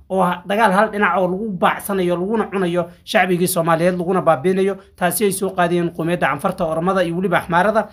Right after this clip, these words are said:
iyadoo aan ogeynba in garoonka magaalada Jigjiga uu ahaa ka ugu amniga badan dhulka, een, Ethiopia.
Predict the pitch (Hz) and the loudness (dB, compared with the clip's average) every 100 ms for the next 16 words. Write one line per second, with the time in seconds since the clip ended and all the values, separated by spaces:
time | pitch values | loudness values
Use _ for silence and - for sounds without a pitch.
0 | - - 214 220 214 208 180 196 185 180 | -14 -4 0 2 2 2 2 2 2 -2
1 | - _ 226 226 190 202 180 175 170 196 | -6 _ -6 -4 0 -2 -2 -2 0 0
2 | 170 156 147 196 185 196 185 170 175 180 | -2 -6 -4 -2 2 2 2 2 2 0
3 | - - 180 175 - 220 202 185 156 175 | -2 -6 -4 -4 -2 2 4 4 2 2
4 | 190 190 226 220 190 175 - _ 190 180 | 2 0 -6 -2 -2 -2 -8 _ -4 -2
5 | 175 196 202 208 131 | -2 -4 2 2 2